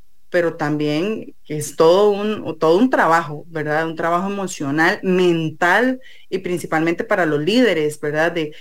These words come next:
cómo hago para hacer esto, cómo hago para hacer aquello y como usted decía hace un momento, ¿verdad? A veces tenemos esas personas que, que ven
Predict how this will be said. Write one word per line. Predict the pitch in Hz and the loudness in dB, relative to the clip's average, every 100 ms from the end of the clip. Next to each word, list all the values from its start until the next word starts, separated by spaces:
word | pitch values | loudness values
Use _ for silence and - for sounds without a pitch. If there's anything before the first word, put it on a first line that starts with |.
| - - | -18 -18
cómo | - 202 208 | -2 0 4
hago | 202 196 196 | 4 2 2
para | 175 | 0
hacer | 165 170 | 0 -2
esto, | 170 170 170 | -2 -2 -6
cómo | 170 180 | -2 0
hago | 196 | 2
para | 196 175 | 2 0
hacer | 170 170 | 0 -2
aquello | 175 170 180 | -2 0 0
y | |
como | 170 160 | 0 -2
usted | 151 | 0
decía | 165 175 190 | 0 4 4
hace | 196 | 4
un | 208 | 2
momento, | 180 208 220 170 | 2 2 2 2
¿verdad? | 151 151 160 | 2 2 2
A | 160 | 2
veces | 156 160 180 | 0 -2 -2
tenemos | 185 170 185 | -2 -2 -2
esas | 190 202 196 | -2 -2 0
personas | 175 160 165 165 196 - - - - - | 0 2 2 2 0 -4 -16 -18 -18 -18
que, | - 185 170 156 156 - - - | 0 2 4 0 -4 -12 -18 0
que | 180 | 2
ven | 190 220 - | 2 0 -8